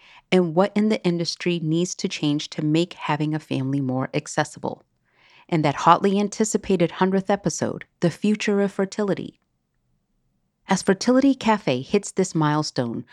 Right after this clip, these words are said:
we're going ahead to the future of the show, the future of the industry, and the future of humanity's fertility as a whole.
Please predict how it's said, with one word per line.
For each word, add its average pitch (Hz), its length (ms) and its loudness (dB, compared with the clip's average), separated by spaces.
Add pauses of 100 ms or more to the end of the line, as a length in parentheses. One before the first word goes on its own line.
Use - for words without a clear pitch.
(160)
we're 185 120 4
going 220 320 4
ahead 160 320 0
to - 100 -4
the 160 100 2
future 208 480 -2
of 180 120 2
the 175 80 0
show, - 400 -2
the 143 80 0
future - 580 0
of 175 140 0
the 170 180 2
industry, 156 640 -4 (200)
and 165 140 0
the 151 80 0
future 214 540 2
of 202 160 2
humanity's 196 760 2
fertility 180 760 -2
as 170 160 2
a 160 80 2
whole. 143 480 2